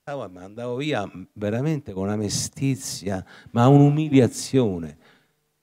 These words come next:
Tutti, "Ma perché t'ha bocciato?" "Ma vabbè, ma dai." Tutti erano solidari con me.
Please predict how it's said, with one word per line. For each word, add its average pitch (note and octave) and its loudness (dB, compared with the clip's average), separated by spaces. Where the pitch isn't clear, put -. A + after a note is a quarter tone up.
Tutti, A2 -2
"Ma - -20
perché - -6
t'ha - -6
bocciato?" - -12
"Ma - -6
vabbè, - -10
ma - -18
dai." - -10
Tutti - -12
erano G2+ -4
solidari A2 0
con F#2+ -4
me. E2+ -14